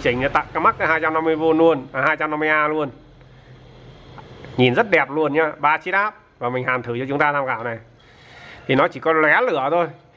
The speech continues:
Và mình mà quẹt mà dính que là nó chả có gì luôn. Mình quẹt, cố gắng quẹt nắm đấy, thì nó vào nó mới cháy, cháy được. Tóm lại là nó vẫn có điện áp hàn ra nhưng mà hàn rất yếu luôn. Que mình đang dùng là que hai phẩy năm nhá.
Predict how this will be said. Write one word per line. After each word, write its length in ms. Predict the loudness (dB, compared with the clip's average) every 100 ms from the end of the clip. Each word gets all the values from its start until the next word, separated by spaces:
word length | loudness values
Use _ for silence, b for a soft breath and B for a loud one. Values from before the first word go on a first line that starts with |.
| b b b
Và 160 | 0 2
mình 180 | 0
mà 100 | 0 0
quẹt 180 | 0 0
mà 100 | -2
dính 180 | -6 -4
que 220 | 0 0
là 120 | 0 -4
nó 100 | -6
chả 140 | -8 -2
có 100 | 0
gì 120 | 0
luôn. 320 | 2 2 0 -16 _ -10
Mình 160 | -8 0
quẹt, 200 | 0 -2 -10 -14 0
cố 140 | 2
gắng 180 | 2 2
quẹt 180 | 0 2
nắm 220 | 0 0
đấy, 120 | -4 -6 -16
thì 100 | -8
nó 120 | -2 2
vào 140 | 2
nó 80 | 2
mới 280 | 0 0 -4 -2
cháy, 200 | 0 2
cháy 200 | 0 0
được. 280 | 0 -2 -2
Tóm 160 | 0
lại 160 | 2 2
là 100 | 2
nó 140 | 0
vẫn 160 | 0 2
có 120 | 0
điện 140 | 2
áp 140 | 0 0
hàn 220 | 0 0
ra 200 | 0 0
nhưng 160 | -2 -4
mà 60 |
hàn 160 | -4 -4
rất 180 | -4 0
yếu 220 | 2 4
luôn. 200 | 4 2 -2 B B B B B B -4
Que 220 | 2 2 2
mình 140 | -2
đang 140 | -4
dùng 160 | -4 -4
là 60 | -2
que 160 | 0
hai 160 | 0 0
phẩy 120 | -2
năm 180 | -2 0
nhá. 200 | -2